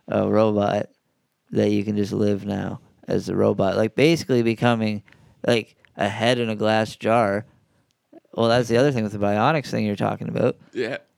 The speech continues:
Speaker 1: Maybe you just cut off all your limbs and you just become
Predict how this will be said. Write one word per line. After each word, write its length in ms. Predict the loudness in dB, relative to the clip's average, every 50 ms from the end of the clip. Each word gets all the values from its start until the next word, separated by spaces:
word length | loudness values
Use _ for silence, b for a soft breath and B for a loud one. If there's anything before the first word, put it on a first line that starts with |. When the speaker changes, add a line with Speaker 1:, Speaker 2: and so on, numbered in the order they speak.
| _ _ _ _ _
Speaker 1:
Maybe 300 | -2 0 0 0 2 0
you 100 | 0 2
just 240 | 2 0 -2 -2 -2
cut 200 | 0 2 2 4
off 200 | 4 2 2 2
all 160 | 2 2 2
your 140 | 2 2 2
limbs 320 | 2 2 2 0 0 -2 -2
and 100 | 0 0
you 120 | 0 0
just 240 | 0 -2 -4 -4 -4
become 560 | -4 -4 -2 -2 0 0 0 0 0 -4